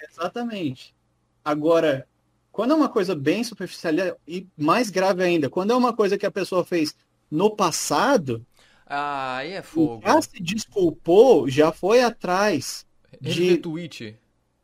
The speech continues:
Speaker 1: É, exatamente. Isso é uma coisa que as pessoas fazem, às vezes, que eu fico muito bravo quando eu vejo acontecer.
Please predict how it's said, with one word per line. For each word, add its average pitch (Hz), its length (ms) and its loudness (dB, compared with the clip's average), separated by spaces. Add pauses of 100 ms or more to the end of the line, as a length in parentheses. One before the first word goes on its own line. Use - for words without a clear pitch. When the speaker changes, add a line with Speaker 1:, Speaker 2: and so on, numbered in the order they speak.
(180)
Speaker 1:
É, 240 300 4
exatamente. 220 720 0
Isso 220 200 -2
é - 20 2
uma 262 160 0
coisa 233 280 6
que 240 80 0
as 226 80 0
pessoas 214 420 0
fazem, 175 500 2
às 143 140 2
vezes, 160 320 -2
que 175 100 -6
eu 165 60 0
fico 202 260 -8
muito 185 640 -2
bravo 117 460 -2
quando 123 200 -4
eu 117 80 -2
vejo 113 200 -6
acontecer. 117 600 -10